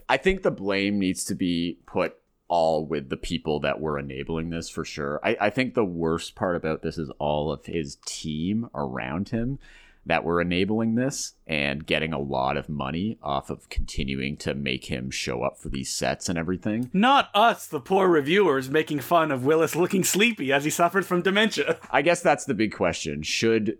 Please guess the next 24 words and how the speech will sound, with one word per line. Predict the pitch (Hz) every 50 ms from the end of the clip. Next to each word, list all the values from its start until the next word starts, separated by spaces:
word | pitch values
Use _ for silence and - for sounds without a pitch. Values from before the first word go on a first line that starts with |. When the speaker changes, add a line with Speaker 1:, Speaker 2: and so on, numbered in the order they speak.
| _ -
Speaker 1:
we | - 90 85 87 90 85 85 82 82 82
feel | - - - - 87 82 82 80 80 76 76 76 73 71 76 78 80 - - _ _ _ _ _ _ _ _ -
bad | - 62 67 69 80 98 113 127 143 - _ _ _ _
for | - - 92 76 67 67 - - -
making | 87 85 80 - 80 76
fun | - - - 73 73 80 90
of | 101 107 113 120 127 123 - _
Bruce | - 139 135 131 - -
Willis | 139 139 135 143 156 156 - - -
through | 151 147
these | 147 151 151 143
movies? | - 151 151 151 147 160 165 185 185 - - - - - _ _ _
That's | - 170 208 -
a | 311
tough | - - 202 - -
one | 120 104 82 80 85
because | 92 101 - - - 123 123 123 123 120 117 113 - - - - - _ _ _ _ _ _ _ _ _ _ _ _ _ _ _ -
Bruce | - 104 120 135 - -
Willis | 120 117 113 117 120 120 117 -
has, | - - - 107 95 92 95 101 107 107 110 - - - -
let's | - 92 92 - -
not, | 120 117 113 110 107 - - - 73
you | 90 101 95 92
know, | 90 87 90 90 95 95